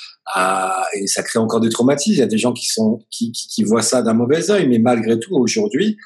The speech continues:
il y a une mixité, euh, qui s'est installée, euh,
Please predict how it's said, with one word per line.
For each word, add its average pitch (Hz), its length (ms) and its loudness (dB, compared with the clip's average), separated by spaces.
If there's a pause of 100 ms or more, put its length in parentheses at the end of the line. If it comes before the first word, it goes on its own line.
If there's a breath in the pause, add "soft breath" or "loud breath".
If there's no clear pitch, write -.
(540 loud breath)
il - 80 2
y - 20 4
a 113 40 4
une 120 100 4
mixité, 147 720 0
euh, 98 200 -8 (300)
qui - 180 -6
s'est 113 120 -2
installée, 113 720 2 (460 soft breath)
euh, 95 260 -4